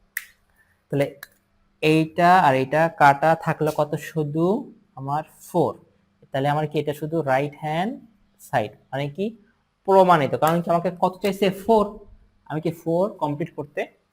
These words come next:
পারছি। এখন আসো আমরা গ নাম্বার অঙ্কটা প্রমাণ করি। কি বলতেছে? দুই নং তথ্যের আলোকে theta এর মান নির্ণয় করতে হবে। দুই নং তথ্য কোনটা? দুই নং তথ্য বলতেছে টু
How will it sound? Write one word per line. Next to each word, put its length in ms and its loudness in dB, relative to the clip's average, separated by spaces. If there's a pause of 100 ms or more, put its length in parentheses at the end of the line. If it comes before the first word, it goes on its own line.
পারছি। 400 -6 (3000)
এখন 240 -4
আসো 200 -10
আমরা 160 -4 (240)
গ 20 -2 (180)
নাম্বার 220 -4
অঙ্কটা 340 -6
প্রমাণ 200 -2 (120)
করি। 160 -6 (420)
কি 160 -2
বলতেছে? 300 -4 (220)
দুই 160 2 (100)
নং 100 -4 (180)
তথ্যের 360 -2 (100)
আলোকে 300 -4 (200)
theta 320 -2
এর 80 0 (100)
মান 120 -4 (100)
নির্ণয় 340 -4
করতে 220 -10
হবে। 200 -10
দুই 200 -2
নং 80 -6 (120)
তথ্য 220 -4 (120)
কোনটা? 260 0 (720)
দুই 220 0
নং 80 -4 (120)
তথ্য 160 -2 (100)
বলতেছে 340 -4 (1160)
টু 100 2